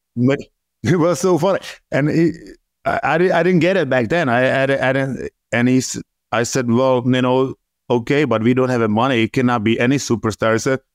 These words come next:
"Well, he's, you know, he might be pretty cheap, and he's pretty good." I s-, I, I said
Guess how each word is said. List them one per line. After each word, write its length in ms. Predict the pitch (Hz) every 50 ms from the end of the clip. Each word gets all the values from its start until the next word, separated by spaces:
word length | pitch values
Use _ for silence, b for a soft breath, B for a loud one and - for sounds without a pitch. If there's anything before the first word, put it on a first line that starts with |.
| _ _ -
"Well, 200 | 180 190 202 202
he's, 260 | 185 180 185 170 143
you 160 | 165 180 180
know, 160 | 180 180 180 180
he 100 | 180 185
might 180 | 202 214 214
be 140 | 185 190 180
pretty 280 | - - 185 180 160 127
cheap, 380 | - - 185 208 214 190 156
and 120 | 151 139 147
he's 200 | 156 165 156 -
pretty 220 | - 170 160 147
good." 200 | 139 165 180 160
I 80 | 139 135
s-, 280 | 135 - - - - _ - -
I, 160 | - 127 123 - _ _ _ _ _ -
I 140 | - 139 147
said 340 | 143 - - 143 139 135